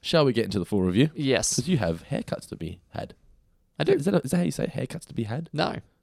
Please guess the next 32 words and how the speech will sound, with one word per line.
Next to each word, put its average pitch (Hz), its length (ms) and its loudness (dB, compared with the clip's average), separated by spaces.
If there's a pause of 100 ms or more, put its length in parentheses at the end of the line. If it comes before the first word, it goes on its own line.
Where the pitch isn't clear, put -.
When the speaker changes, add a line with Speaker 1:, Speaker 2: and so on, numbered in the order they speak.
(200)
Speaker 1:
Why 147 140 4
do 135 140 2
you 110 40 2
say - 120 -8
haircut 123 440 2
to 110 340 4
Speaker 2:
I 104 60 6
have 110 120 4
Speaker 1:
be, 104 60 4
Speaker 2:
an, 101 60 2
uh, 92 200 2
I 92 120 2
have 92 140 -2
a 87 40 -4
Speaker 1:
to 82 40 -10
Speaker 2:
haircut 101 200 4
Speaker 1:
receive? - 140 4
Speaker 2:
appointment 151 340 4
to 156 60 -6
get 156 140 -2
to. 262 160 -2 (200)
Speaker 1:
Yeah, 120 100 -2
to - 100 0
get 147 220 -2
to. 170 80 2
Yeah. 165 240 0 (200)
Speaker 2:
Uh, 101 40 -4 (120)
you 95 120 -10
could - 120 -18
speak - 240 -4
like 85 180 -2
that. - 180 -8